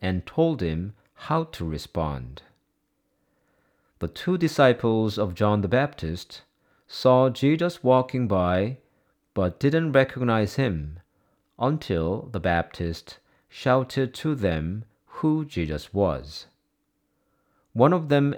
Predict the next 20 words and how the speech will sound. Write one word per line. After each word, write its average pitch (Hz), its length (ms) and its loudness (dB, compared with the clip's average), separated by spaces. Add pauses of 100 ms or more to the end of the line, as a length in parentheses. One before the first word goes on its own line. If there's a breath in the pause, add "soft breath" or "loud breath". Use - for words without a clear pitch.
Andrew, 120 680 -2 (400)
now 95 240 4
went 113 320 0
to 139 60 -4
his 127 200 0
brother 98 380 2
Simon 85 680 0 (380)
and 131 220 -2
told 151 340 -2
him 95 440 -2
whom 90 520 -2 (100)
he - 200 -4
had 87 240 -2
found, 82 640 -2 (580)
and 90 120 -2
Andrew 127 440 0
brought 101 340 -2
his 87 160 -6
brother 92 440 -2
Simon 82 680 -4